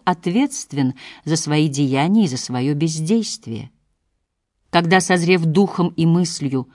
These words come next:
он неизбежно поймет всю несостоятельность таких учений — у него уже не будет взамен ничего лучшего. Да он и не в состоянии был бы даже понять это лучшее.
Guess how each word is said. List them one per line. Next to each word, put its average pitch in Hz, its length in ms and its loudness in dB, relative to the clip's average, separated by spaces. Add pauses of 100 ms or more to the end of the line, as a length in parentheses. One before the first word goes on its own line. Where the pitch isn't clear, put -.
(420)
он 170 180 2
неизбежно 175 560 2
поймет 170 580 2
всю - 480 -4
несостоятельность 147 1040 -2
таких - 340 -10
учений — 156 520 -2 (840)
у 151 100 0
него 175 200 4
уже 180 180 4
не 180 100 2
будет 175 260 2
взамен 165 360 2
ничего 156 380 0
лучшего. 120 540 -8 (1000)
Да 165 160 2
он 240 140 6
и 226 60 6
не 202 100 4
в - 40 -4
состоянии 170 720 2
был 127 220 -2
бы 131 100 -4
даже 131 260 -4
понять 143 480 -2
это 117 220 -10
лучшее. 110 500 -12